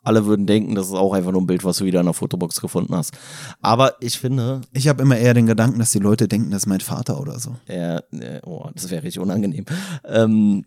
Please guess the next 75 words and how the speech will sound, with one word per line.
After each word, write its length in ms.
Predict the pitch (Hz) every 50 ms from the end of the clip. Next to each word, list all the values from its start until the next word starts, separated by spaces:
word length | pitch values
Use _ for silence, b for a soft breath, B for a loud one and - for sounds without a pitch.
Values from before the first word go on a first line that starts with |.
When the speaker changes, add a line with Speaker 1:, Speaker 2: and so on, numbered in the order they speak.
| _ -
Speaker 2:
Ich 120 | 123 -
finde, 160 | - 156 151
eigentlich 300 | - 123 135 160 156 127
müssten 220 | 139 135 - - 127
wir 60 | 110
das 140 | 107 104 -
Bild 220 | - 123 131 -
mal 80 | 139 131
veröffentlichen 680 | - 113 - 135 131 - 151 - 143 135 - 131 120
irgendwann 420 | 113 123 127 139 123 120 120 123
und 140 | 120 - -
dann 80 | 104 98
Speaker 1:
Nee, 60 | 98
Speaker 2:
so 60 | 117
Speaker 1:
das 80 | - 120
Speaker 2:
tun, 160 | 127 127 135
als 180 | 117 107 - -
wärst 220 | - - - -
du 100 | 123 110
das, 240 | 123 131 107 - -
oder? 100 | 110 107
Speaker 1:
Nein, 200 | 87 82 85 90
nein, 160 | 90 85 82
nein, 160 | 85 85 82
das 160 | 80 87 - -
können 160 | 98 90 90
wir 80 | 90
auf 80 | 85 -
gar 160 | - 90 85
ke-, 100 | - - -
wir 320 | 95 95 92 85 92 90
können, 240 | - - 110 92 95 95
wir 100 | 107 101
dürfen 220 | 117 120 - 123
das 100 | 110 -
Bild 180 | - 87 87 82
nicht 180 | 85 85 -
mal 100 | 87 82
veröffentlichen. 500 | - - - 87 - - 170 - - 104
Speaker 2:
Oh, 60 | 87
okay. 200 | - 101 92 87
Speaker 1:
So 60 | - 117
Urheberrecht 640 | 113 110 104 104 90 92 90 90 90 85 - -
und 120 | - 92
sowas, 300 | - 90 85 85 82 -
Recht 160 | 92 90 - 87
am 100 | 85 80
eigenen 280 | - 90 92 92 117
Speaker 2:
Hm. 40 | 107
Speaker 1:
Bild 140 | 95 95 95
und 100 | 98 90
sowas, 240 | - 82 87 87 -
Alter. 260 | - 85 87 85 82
Der, 160 | 85 85 85
der 300 | - - 87 92 95 90
sieht 220 | 82 90 104 117
das 100 | 127 117
vielleicht 340 | - - - 87 85 82 -
noch 140 | 92 87 -
oder 160 | 87 85 87
so, 120 | 85 85 87 -
keine 160 | - 92 87
Ahnung. 220 | 90 90 90 95 - B B B B B
Speaker 2:
Aber 120 | - 117
da 80 | 117 110
müssten 280 | 113 127 135 202 - 120
wir 80 | 113
Speaker 1:
Ähm, 40 | 107
Speaker 2:
ja 40 | 101
eigentlich 300 | 87 107 117 120 110 -
dann 140 | - 101 98
den 100 | 98 98
Vormund 340 | - - 110 127 117 175 -
fragen, 340 | - - - 107 107 - 165
ne? 140 | 143 120